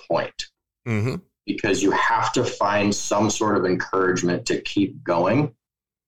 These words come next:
Speaker 1: And so when I actually reflect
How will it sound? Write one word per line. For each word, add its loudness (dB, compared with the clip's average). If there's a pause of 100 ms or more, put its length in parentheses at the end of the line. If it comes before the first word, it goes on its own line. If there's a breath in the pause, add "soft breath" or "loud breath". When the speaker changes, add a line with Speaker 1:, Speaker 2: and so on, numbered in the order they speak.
Speaker 1:
And 2
so 2
when 2
I 2
actually 2
reflect 0